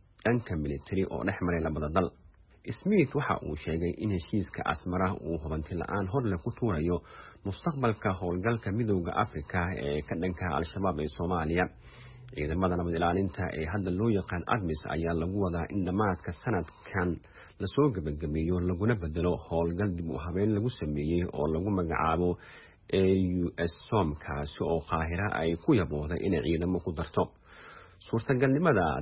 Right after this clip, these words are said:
daabulaadda ciidamada Masar iyo ciidamada Eritrea waxay la macno tahay inay sii kordhayso suurtagalnimada ah in Soomaaliya ay riixdo bixitaanka Ethiopia dhammaadka sanadkan,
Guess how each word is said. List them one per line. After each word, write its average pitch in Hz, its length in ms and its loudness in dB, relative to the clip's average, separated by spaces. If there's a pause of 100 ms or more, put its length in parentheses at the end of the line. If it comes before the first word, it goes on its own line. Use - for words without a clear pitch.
daabulaadda 85 600 0
ciidamada 90 500 0
Masar 92 380 -2
iyo 73 260 -4
ciidamada 87 460 0
Eritrea 78 560 0 (420)
waxay 92 220 0
la 107 180 4
macno 113 300 0
tahay 80 260 -4
inay 87 220 2
sii - 260 2
kordhayso 73 520 -2
suurtagalnimada 85 760 0
ah 82 160 0
in 87 120 0
Soomaaliya 87 760 2 (100)
ay 87 160 -2 (160)
riixdo 82 380 -2
bixitaanka 80 580 -2
Ethiopia 80 560 0
dhammaadka 87 540 0
sanadkan, - 440 0